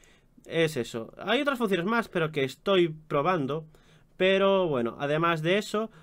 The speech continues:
la donación se puede hacer por text to speech, porque eso está bien. También quiero ver cómo ha-, hacer que se pueda donar recurrentemente mes a mes a través de ese sistema, aunque para eso ya está también el Patreon,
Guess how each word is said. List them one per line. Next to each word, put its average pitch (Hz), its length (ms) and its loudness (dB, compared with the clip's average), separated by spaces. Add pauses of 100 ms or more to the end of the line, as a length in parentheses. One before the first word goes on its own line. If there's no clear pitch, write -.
(180)
la 123 640 0
donación 139 320 0
se 156 140 -4
puede 156 200 0
hacer 139 280 -2
por 123 240 -6
text 147 220 -8
to 135 80 -2
speech, 277 440 -4 (180)
porque 110 760 -8
eso 120 220 -10
está 110 480 -10
bien. 175 420 -4 (720)
También 185 280 2
quiero 190 340 0
ver 180 160 -2
cómo 175 140 0
ha-, 160 280 -2
hacer 156 400 -4
que 143 80 -6
se 131 320 -4
pueda 170 260 -2
donar 156 300 0
recurrentemente 156 720 -2
mes 147 180 -6
a 143 60 -4
mes 160 180 -2
a 147 80 -6
través 127 240 -8
de 131 60 -10
ese - 120 -16
sistema, 190 520 -4 (500)
aunque 127 320 -4
para 135 240 -2
eso 131 120 -6
ya 131 260 -2
está 123 220 -6
también 120 200 -2
el 113 120 -4
Patreon, 233 520 -2